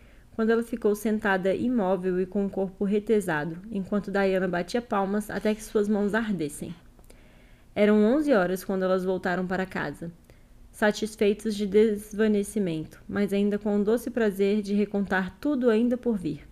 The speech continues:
Todos pareciam estar dormindo, e a casa estava escura e silenciosa. Anne e Diana foram na ponta dos pés até a sala de visitas, um cômodo comprido e estreito a partir do qual se entrava no quarto sobressalente.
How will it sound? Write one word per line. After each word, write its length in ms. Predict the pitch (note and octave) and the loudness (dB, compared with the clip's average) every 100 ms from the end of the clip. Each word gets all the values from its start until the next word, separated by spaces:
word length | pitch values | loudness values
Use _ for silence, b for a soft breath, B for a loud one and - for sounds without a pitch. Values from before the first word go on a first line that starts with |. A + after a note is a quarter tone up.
| - - b b b b b - | -20 -20 b b b b b 4
Todos 280 | C4+ C4 | 4 4
pareciam 440 | - A3 G#3+ - G#3 | -2 0 0 0 -2
estar 380 | G3+ - G3+ G3+ | 0 0 0 2
dormindo, 640 | G#3 G3 F3 D#3+ D#3+ E3 | 2 2 0 0 -4 -6
e 140 | - G#3 | -2 -2
a 80 | |
casa 260 | G3+ G3 F#3+ | 0 -2 -2
estava 300 | G3+ G#3+ F3 | -2 -4 -2
escura 400 | G3 - B3 B3 | -6 -6 -2 0
e 80 | B3 | 0
silenciosa. 800 | A#3+ A3+ A3 A3 F3 C#3+ D#3 E3+ - _ b b b b b - | 0 -2 -2 -2 -2 -2 -6 -10 -14 _ b b b b b -2
Anne 240 | B3+ B3 | 2 2
e 40 | G#3 | 2
Diana 480 | F#3 F#3 G3 F#3 | 2 2 2 0
foram 340 | F#3+ G3+ G3+ G#3 | -2 0 2 2
na 180 | G3+ G3 | 0 -2
ponta 380 | A#3 C4 D4 | -2 -2 -2
dos 180 | A#3 A3 | -2 -4
pés 500 | A3 F#3+ F3+ G3+ - - | -2 0 0 -2 -12 -10
até 320 | G3 G3 A3 | -8 -4 -4
a 80 | A3 | -4
sala 320 | A#3 G#3+ G3+ | -2 0 0
de 140 | F#3+ G3+ | 0 -2
visitas, 680 | A3+ F3+ D#3 E3+ F3 - b b b b | -2 -2 -4 -6 -12 -12 b b b b
um 120 | G3+ | -2
cômodo 420 | G3+ G#3+ G3+ F#3+ G3+ | 0 0 0 0 0
comprido 640 | G#3 G3+ A3+ D4 D#4+ D4 | 0 -2 0 0 0 0
e 100 | C#4 | 0
estreito 560 | C4 - F#3+ F#3 F#3 G3+ | -2 -6 -2 -2 -2 -6
a 60 | |
partir 380 | - G3 G3 A3 | -4 -4 -2 -2
do 100 | A3+ | -2
qual 320 | A3+ F#3+ F#3 | -2 -2 -2
se 140 | G3 G#3+ | -2 -2
entrava 360 | G#3+ G3+ F#3 | -2 -4 -2
no 140 | G#3 G#3 | -2 -2
quarto 340 | G3+ G3 G#3 | -2 -4 -6
sobressalente. 920 | G3+ G#3+ G3+ G#3 A#3+ A3+ D#3+ - - | -4 -2 -2 -2 0 0 -2 -6 -16